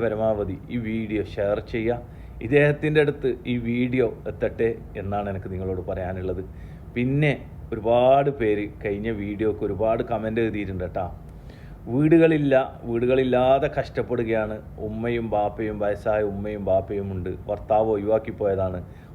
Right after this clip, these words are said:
വീടില്ല, വാടക വീട്ടിലാണ്, വാടക കൊടുക്കാൻ വഴിയില്ലാത്തത് കൊണ്ട് പ്രവാസ ലോകത്ത് വന്ന് ഗദ്ദാമൻ്റെ വീട് ജോലി ചെയ്യുകയാണ്, ആരെങ്കിലും സഹായിക്കുന്നുണ്ടെങ്കിൽ ഒരു വീടെടുത്ത് തരികയാണെങ്കിൽ നിങ്ങളൊന്ന് പറയോ എന്നൊക്കെ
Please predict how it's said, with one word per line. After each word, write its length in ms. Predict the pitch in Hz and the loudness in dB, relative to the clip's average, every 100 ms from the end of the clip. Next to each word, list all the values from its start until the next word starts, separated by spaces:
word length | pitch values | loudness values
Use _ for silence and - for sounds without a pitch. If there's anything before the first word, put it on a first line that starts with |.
| - | -6
വീടില്ല, 480 | 107 135 156 143 117 104 - - - - | 0 2 4 4 2 0 -2 -14 -14 0
വാടക 300 | 110 113 127 131 | 2 4 4 4
വീട്ടിലാണ്, 500 | 123 117 117 110 101 95 - | 2 0 2 2 2 -6 -4
വാടക 280 | 104 104 117 107 | -2 0 0 0
കൊടുക്കാൻ 400 | 110 101 - 120 113 92 | -2 -2 -2 -2 -2 -2
വഴിയില്ലാത്തത് 680 | 104 110 120 139 135 127 113 107 | -2 0 0 4 4 2 -4 -4
കൊണ്ട് 240 | 104 98 95 - - - - | -4 -4 -6 -12 -18 -12 0
പ്രവാസ 340 | 117 127 139 147 131 | 4 6 4 4 2
ലോകത്ത് 360 | 127 123 - 131 | 2 0 -2 0
വന്ന് 260 | 120 113 113 - | 0 -2 -6 -4
ഗദ്ദാമൻ്റെ 600 | 104 90 117 123 127 127 117 80 | -4 0 2 2 0 0 0 -2
വീട് 340 | 104 113 117 139 127 | -4 -4 -2 0 2
ജോലി 220 | 120 117 - | 0 0 -4
ചെയ്യുകയാണ്, 580 | 98 104 107 95 92 92 - - - 101 | -4 -2 0 0 -2 -6 -12 -16 -4 2
ആരെങ്കിലും 440 | 117 156 175 185 160 | 4 4 4 2 4
സഹായിക്കുന്നുണ്ടെങ്കിൽ 920 | 135 - 135 147 143 156 143 120 113 110 | 4 4 4 4 2 0 0 0 -2 0
ഒരു 80 | 113 107 | -2 -2
വീടെടുത്ത് 480 | 110 127 151 - 120 117 | -2 2 2 0 -4 -2
തരികയാണെങ്കിൽ 500 | 101 101 104 101 95 98 | -2 -2 -2 -6 -6 -6
നിങ്ങളൊന്ന് 400 | 101 107 107 101 90 | -4 -4 -4 -4 -2
പറയോ 400 | 95 95 98 107 98 - - - 131 | 0 0 0 0 -2 -8 -14 -6 0
എന്നൊക്കെ 260 | 156 180 | 2 4